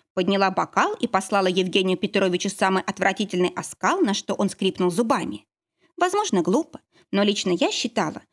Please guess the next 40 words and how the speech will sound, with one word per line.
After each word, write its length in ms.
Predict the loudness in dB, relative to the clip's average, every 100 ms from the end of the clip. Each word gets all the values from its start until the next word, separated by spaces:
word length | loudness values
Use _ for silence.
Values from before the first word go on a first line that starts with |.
| _
что 220 | -8 -2
он 120 | 0 2
в 60 |
любом 320 | 2 2 0
случае 500 | 0 0 -2 0 0
решил 280 | 0 0 0
бы 100 | 2
меня 220 | 2 2
убрать, 500 | 2 0 -2 -4 -20 -20 _ _
так 160 | -2
как 160 | -2 -2
я 140 | -2
перешла 380 | 0 0 0 0
дорогу 340 | 2 2 2 0
его 240 | 0 0
доченьке. 640 | 0 0 -2 -6 -6 -16 _ _ _ _ -8
Его 320 | -2 0 2
эмоции 460 | 2 2 2 0 -2
пахли 340 | 0 -2 -2
злостью, 540 | -4 0 -2 -2 -14 -18 _ _
яростью 520 | -2 0 0 -2 -4
и 80 | -4
предвкушением. 880 | -4 -4 -4 -4 -2 -2 -2 -6 -12 -20 _ _ -6
Даже 340 | 0 0 0
пляши 460 | -2 -4 -2 -2 0
я 100 | 0
тут 200 | -2 -2
на 80 | -2
столе, 440 | -2 -4 -4 -4 -10 -20 -8
приседая 540 | -4 -2 0 0 2 2
в 40 |
реверансах 600 | 0 2 2 2 0 -6
и 120 | -4
крича 360 | -2 -2 -2 -2
оды 240 | 0 0 2
о 120 | 0
любви 320 | 0 0 -2
к 100 | 0
их 160 | -2 -4
стае, 500 | -6 -4 -2 -4